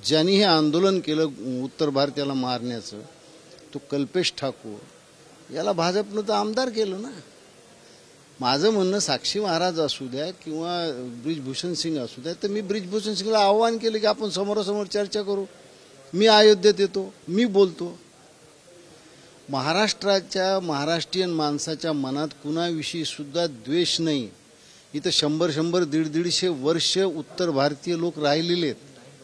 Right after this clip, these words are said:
मी तर मगा एका चॅनलवर सांगितलं की मला सांगा की महाराष्ट्रीयन नसताना कृपाशंकर सिंग या महाराष्ट्र राज्याचे गृहमंत्री होऊ शकतात,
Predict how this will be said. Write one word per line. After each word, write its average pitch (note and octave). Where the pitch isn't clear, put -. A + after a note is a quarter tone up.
मी D3+
तर F#3
मगा D#3
एका E3
चॅनलवर E3
सांगितलं D#3
की E3
मला D#3+
सांगा D3
की E3
महाराष्ट्रीयन D#3
नसताना D3
कृपाशंकर D#3
सिंग D#3
या D3+
महाराष्ट्र D#3
राज्याचे C#3+
गृहमंत्री A3
होऊ A3
शकतात, F#3+